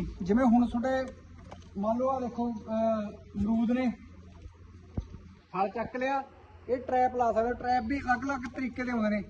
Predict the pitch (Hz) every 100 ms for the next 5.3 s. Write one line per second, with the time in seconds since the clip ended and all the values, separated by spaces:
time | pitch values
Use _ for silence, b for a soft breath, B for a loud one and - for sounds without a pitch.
0 | - - - 185 247 254 262 269 - 247
1 | 180 196 262 220 240 254 240 247 269 254
2 | 262 - 247 240 233 240 269 240 247 262
3 | 269 262 - - 202 220 269 269 247 262
4 | 269 277 269 277 - 240 240 247 269 262
5 | 277 254 269